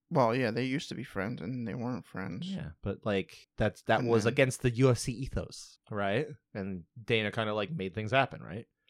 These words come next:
Speaker 1: I think that's how every single fight should be. You get, you get paired up, and that's your fight, and that's it. And that's that.
Speaker 2: I don't think Aljamain Sterling wanted to fight in August, but didn't seem like he had much of a choice. It kinda just got made, and he's like,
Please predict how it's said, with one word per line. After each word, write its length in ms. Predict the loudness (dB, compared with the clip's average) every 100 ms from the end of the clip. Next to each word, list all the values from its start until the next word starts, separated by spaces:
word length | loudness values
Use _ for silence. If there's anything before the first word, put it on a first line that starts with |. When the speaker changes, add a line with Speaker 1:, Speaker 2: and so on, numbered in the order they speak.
| 6
Speaker 1:
I 160 | 8 8
think 320 | 8 2 6
that's 220 | 6 8
how 160 | 8 8
every 280 | 6 6 6
single 340 | 6 4 4
fight 260 | 4 6 6
should 180 | 4 4
be. 240 | 4 4 2
You 240 | 6 10
get, 180 | 10 10
you 160 | 8
get 220 | 10 10 10
paired 240 | 8 10
up, 180 | 8 8
and 100 | 6
that's 180 | 6 6
your 120 | 6
fight, 320 | 10 10 10 6
and 180 | 6
that's 240 | 6 8 10
it. 180 | 8 8 -2 _
And 140 | 6 10
that's 180 | 10 10
that. 240 | 8 6 2 -12 _ 2
Speaker 2:
I 60 | 6
don't 180 | 6 6
think 300 | 4 4 -8 _ 2
Aljamain 400 | 6 6 6 4
Sterling 540 | 2 6 8 10 8 6
wanted 240 | 2 2
to 80 | -2
fight 260 | 2 2
in 80 | 4
August, 560 | 8 8 8 0 -2 -4
but 200 | -4 -4 _ _ 0
didn't 220 | 0 0
seem 160 | 0 2
like 140 | 2
he 100 | 4
had 140 | 4 6
much 160 | 2
of 80 | -2
a 60 | -6
choice. 360 | 0 2 2
It 80 | 2
kinda 200 | 4 6
just 160 | 6 6
got 180 | 6 6
made, 300 | 4 4 4
and 80 | 2
he's 140 | 2
like, 240 | 0 0